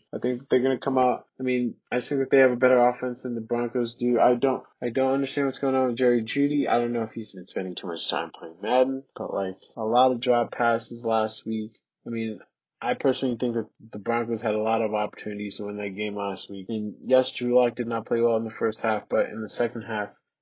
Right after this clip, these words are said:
I mean, he was putting ball on the money and, well, just a lot of drops. Um, hopefully Jerry Jeudy bounces back this week, but, um, I mean, we'll see. But, you know, it was just a really disappointing game last week. Next game on the card,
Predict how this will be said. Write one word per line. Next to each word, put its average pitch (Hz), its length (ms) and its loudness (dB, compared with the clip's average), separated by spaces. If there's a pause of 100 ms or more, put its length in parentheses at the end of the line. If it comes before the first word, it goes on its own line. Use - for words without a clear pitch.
I 113 100 -8
mean, 104 180 -6
he 117 140 -2
was 120 120 0
putting 113 500 -6
ball 117 380 2
on 113 80 -2
the 113 80 -4
money 110 380 -4
and, 104 180 -12 (220)
well, 104 160 -4
just 98 180 -10
a - 20 0
lot 95 220 0
of 92 60 -10
drops. 117 520 0
Um, 104 240 -12
hopefully 117 340 -4
Jerry 113 260 0
Jeudy 110 320 -4
bounces 104 400 -6
back 104 260 -2
this - 220 -16
week, 107 180 -8
but, 95 340 -6
um, 85 340 -10 (100)
I 107 60 -10
mean, 101 220 -6
we'll 104 120 -2
see. 113 260 -4
But, 98 320 -6 (180)
you 110 140 -10
know, 104 140 -4
it - 320 -12
was 95 120 -8
just 98 200 -10
a 98 40 -12
really 98 200 -4
disappointing 95 520 -8
game 95 200 -6
last 95 320 -12
week. 101 140 -8 (1080)
Next 165 220 -2
game 170 160 4
on 160 80 2
the 151 60 0
card, 156 380 6